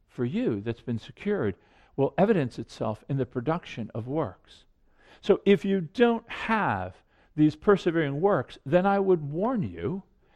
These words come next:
and say, "Go back and check the pulse on your faith to make sure that you truly believe Christ alone has saved you. And you have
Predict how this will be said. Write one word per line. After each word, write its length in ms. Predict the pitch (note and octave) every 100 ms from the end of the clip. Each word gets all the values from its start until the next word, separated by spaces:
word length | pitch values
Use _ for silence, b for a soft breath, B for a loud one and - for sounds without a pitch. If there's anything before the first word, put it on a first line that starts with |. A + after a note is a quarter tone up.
| b
and 200 | E3 F3
say, 300 | - - F#3
"Go 300 | C#3 - A3+
back 420 | A3 G3+ F#3 F3+ -
and 140 | D#3
check 320 | - - G3 -
the 120 | C3+
pulse 640 | - - G#3 A#2+ G#2+ - -
on 160 | C#3 C3
your 120 | B2+
faith 560 | B2 - G#3 C3+ - _ _ _ _ _ -
to 80 | E3+
make 220 | E3 E3+
sure 240 | - F3+
that 220 | D#3 D3+ b b
you 160 | G3
truly 460 | F#3 - A#3+ A3 F#3
believe 560 | C#3+ E3 A3 B2 -
Christ 460 | - G3 F3+ D#3 -
alone 340 | C#3+ D#3+ F3
has 200 | D3+ C3+
saved 460 | C3+ - G3 A#3 -
you. 120 | F#2+ - _ _ _ _ _ _
And 180 | D#3 D#3
you 100 | F3
have 240 | D#3+ D3+